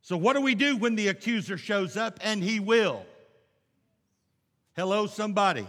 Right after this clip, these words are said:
This is where we're going. When the accuser shows up, and he will.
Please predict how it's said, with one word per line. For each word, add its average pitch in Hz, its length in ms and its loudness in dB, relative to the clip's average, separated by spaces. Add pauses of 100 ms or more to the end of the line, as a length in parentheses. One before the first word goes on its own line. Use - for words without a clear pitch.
(120)
This 151 220 -10
is 160 160 -14
where 185 160 -2
we're 190 140 -4
going. 170 420 -2 (720)
When 196 180 0
the 185 160 0
accuser 247 640 -2
shows 247 460 0
up, 202 400 0
and 196 260 -2
he 202 180 -4
will. 180 400 -2